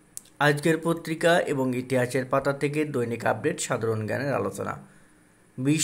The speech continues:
মে দুই হাজার চব্বিশ, ছয় জ্যৈষ্ঠ চোদ্দোশো একত্রিশ,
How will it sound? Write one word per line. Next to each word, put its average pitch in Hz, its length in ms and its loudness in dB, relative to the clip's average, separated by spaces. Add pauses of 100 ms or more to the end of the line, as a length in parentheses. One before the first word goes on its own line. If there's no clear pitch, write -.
মে 147 160 2
দুই 135 160 2
হাজার 113 260 2
চব্বিশ, 120 440 0 (680)
ছয় 135 280 6
জ্যৈষ্ঠ 123 340 -2 (720)
চোদ্দোশো 139 420 2
একত্রিশ, 120 560 0